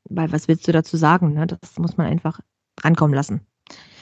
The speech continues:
Man kann es eben nicht so richtig hervorsagen oder hervorsehen, ne, was da passieren wird. Aber wie hatte jetzt,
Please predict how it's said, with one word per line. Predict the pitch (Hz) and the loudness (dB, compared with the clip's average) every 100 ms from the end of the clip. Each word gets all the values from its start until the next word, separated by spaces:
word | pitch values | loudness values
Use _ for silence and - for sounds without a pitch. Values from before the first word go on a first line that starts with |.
| - - - _ | -20 -20 -20 _
Man | 185 175 | 0 4
kann | 170 | 4
es | 185 135 | 2 2
eben | 165 | 2
nicht | 175 175 | 2 0
so | |
richtig | 170 165 - | -2 -4 -6
hervorsagen | 156 - 185 185 185 156 57 64 - - 190 156 156 180 190 | -8 -2 2 4 4 2 -4 -12 -14 -12 0 4 4 2 -2
oder | 160 175 | -4 -4
hervorsehen, | 175 175 196 190 185 185 185 190 190 185 | -4 -2 -4 -2 0 2 4 4 2 0
ne, | 185 190 185 | 0 -2 -4
was | 185 | -6
da | - | -6
passieren | 180 185 185 180 | -4 -2 2 4
wird. | 175 - - - - - - _ _ _ _ - | 2 -2 -12 -20 -20 -20 -20 _ _ _ _ -6
Aber | 180 180 | 0 2
wie | 185 | 2
hatte | 180 185 | 2 0
jetzt, | 175 170 - | 0 -2 -6